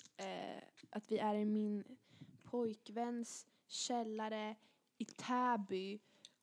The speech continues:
Hans s-, liksom, studio som han har för att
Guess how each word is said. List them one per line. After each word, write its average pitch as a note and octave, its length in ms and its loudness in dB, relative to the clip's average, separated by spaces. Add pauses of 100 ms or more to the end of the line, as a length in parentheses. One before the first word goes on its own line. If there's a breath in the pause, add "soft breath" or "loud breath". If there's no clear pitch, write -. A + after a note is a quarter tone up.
(100)
Hans A3 340 2
s-, - 320 -6
liksom, A3 240 0
studio G#3 680 2
som G3 160 -4
han F#3+ 180 -2
har F#3 320 -2
för G3 260 6
att F3+ 300 -8